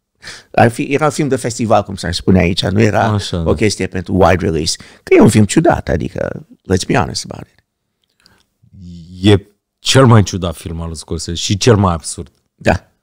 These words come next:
Speaker 1: da.
Speaker 2: Este de parcă Scorsese a citit Kafka în timp ce avea febră. Era foarte răcit, trebuia să stea în
Speaker 1: Da.
Speaker 2: pat, n-a avut ce să facă.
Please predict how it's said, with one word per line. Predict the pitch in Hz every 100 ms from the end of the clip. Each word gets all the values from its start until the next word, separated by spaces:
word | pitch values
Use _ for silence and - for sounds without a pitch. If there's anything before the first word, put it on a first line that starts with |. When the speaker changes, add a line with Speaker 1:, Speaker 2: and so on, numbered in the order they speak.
| _
Speaker 1:
da. | _ 78 - _
Speaker 2:
Este | - 107 - 113 110
de | 85 107
parcă | - 151 -
Scorsese | 165 - 135 113 143 147 160 156 151 135 - _ _
a | - 117
citit | 123 117 147 -
Kafka | 131 107 - 98 98 135 _ _ _ -
în | 110
timp | 139 131
ce | 143
avea | 113 131
febră. | 120 127 120 107 85
Era | 90 110
foarte | 127 151 143 156
răcit, | 135 - 120 117 _ _ -
trebuia | 120 131
să | -
stea | 143 151
în | 127
Speaker 1:
Da. | 98
Speaker 2:
pat, | 117 113
n-a | 123
avut | 131 135
ce | 143
să | 127 123
facă. | 117 104 110